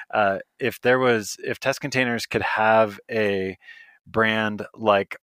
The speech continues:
Organic, to use the Organic brand, you have to,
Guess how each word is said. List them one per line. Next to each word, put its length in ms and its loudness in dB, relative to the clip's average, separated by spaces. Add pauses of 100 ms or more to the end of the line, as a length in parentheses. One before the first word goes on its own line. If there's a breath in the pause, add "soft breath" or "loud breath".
Organic, 880 -2 (240 loud breath)
to 100 -8
use 300 -2
the 160 0
Organic 560 -2
brand, 440 0
you 140 -6
have 280 0
to, 540 -4